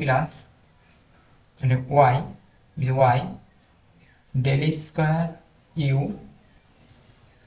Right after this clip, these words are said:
by del ওয়াই স্কয়ার প্লাস del, প্লাস del by del ওয়াই, এবার ওয়াই কে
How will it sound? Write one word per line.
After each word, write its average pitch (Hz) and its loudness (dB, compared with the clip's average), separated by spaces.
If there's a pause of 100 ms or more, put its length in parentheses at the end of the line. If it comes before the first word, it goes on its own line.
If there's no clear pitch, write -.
(500)
by 123 0 (200)
del 127 0 (1040)
ওয়াই 135 6 (100)
স্কয়ার - -14 (2250)
প্লাস 139 0 (1040)
del, 143 -2 (1800)
প্লাস 156 0 (220)
del 139 2 (120)
by 139 6 (440)
del 139 0
ওয়াই, 135 2
এবার 131 0
ওয়াই 143 8
কে 160 -4